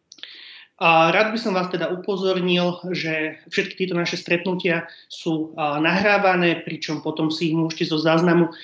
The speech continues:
vypočuť v rámci svojich podcastových aplikácií a prípadne na našom YouTubeovom kanáli. A ja už teraz teda odovzdám slovo pánovi profesorovi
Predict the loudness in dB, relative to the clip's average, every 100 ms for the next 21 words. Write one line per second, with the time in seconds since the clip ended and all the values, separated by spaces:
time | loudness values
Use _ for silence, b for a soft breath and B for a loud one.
0 | B B 0 2 0 0 0 2 2 -2
1 | -4 -6 -4 -4 -2 -2 -2 -4 -4 -6
2 | -6 -6 -8 -6 -6 -6 -10 -10 -8 -8
3 | -2 0 2 0 0 B B B 0 0
4 | 0 0 0 -2 -2 -2 0 -2 0 0
5 | 2 2 0 -2 -8 b b b b b
6 | _ -4 0 2 2 2 -2 -4 -10 -18
7 | -20 _ _ _ 0 2 2 2 0 0
8 | -4 -2 -2 -2 0 -2 -2 -2 0 0
9 | 0 -2 -2 -4 -6 -6 -6 -4 -4 -4